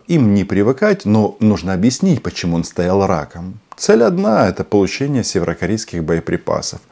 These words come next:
И они начали поступать, а, российским захватчикам. Это уже зафиксировано нашей разведкой, есть соответствующие фото.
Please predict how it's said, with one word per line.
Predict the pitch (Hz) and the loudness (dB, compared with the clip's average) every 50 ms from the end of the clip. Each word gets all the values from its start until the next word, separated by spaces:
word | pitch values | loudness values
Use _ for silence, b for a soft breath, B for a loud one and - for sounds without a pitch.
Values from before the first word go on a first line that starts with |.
| B B B B B B B B B | B B B B B B B B B
И | 202 | 4
они | 220 269 247 | 6 6 6
начали | 151 139 175 - - 165 | 6 6 4 2 0 -2
поступать, | - - 127 - - 98 85 - 80 80 110 127 - | -2 -2 -2 -2 0 -2 -2 0 -2 -4 -4 -2 0
а, | 107 92 82 | 0 0 2
российским | 82 87 - - 90 90 - - 95 92 | 0 -2 -6 -6 -8 -10 -8 -6 -6 -4
захватчикам. | 80 85 85 - - 73 73 - - - - - - 80 85 | -4 -4 -8 -6 -8 -10 -10 -8 -10 -12 -12 -10 -8 -8 -8
Это | 82 - 87 | -6 -4 -4
уже | 87 85 87 | -4 -2 -2
зафиксировано | 85 87 - - - - - - 90 85 80 78 82 82 80 | -2 -2 -4 -6 -8 -8 -6 -4 -4 -4 -2 -4 -4 -4 -4
нашей | 82 76 - - - 80 78 | -4 -6 -6 -6 -8 -6 -6
разведкой, | 98 110 147 175 190 185 - - 82 | -2 0 2 2 2 2 0 0 0
есть | 82 80 - | 0 0 -2
соответствующие | - - 78 - 87 85 - - - 98 101 101 95 - - 127 131 131 | -4 -6 -6 -2 -2 -2 -2 -2 0 2 2 2 2 2 2 2 2 2
фото. | - - 196 185 180 160 135 120 | 2 2 2 2 4 4 2 2